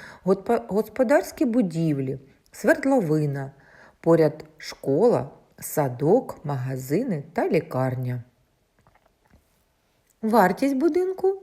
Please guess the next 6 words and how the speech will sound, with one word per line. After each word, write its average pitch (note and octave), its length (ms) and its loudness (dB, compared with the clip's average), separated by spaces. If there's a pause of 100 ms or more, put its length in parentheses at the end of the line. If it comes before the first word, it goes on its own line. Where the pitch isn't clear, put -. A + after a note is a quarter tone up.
двадцять E3 600 -2
п'ять D3+ 360 -2
тисяч F3 420 -4
доларів. C#3+ 540 -8 (2500)
Ставте D#3 600 0
лайк, C#3+ 560 0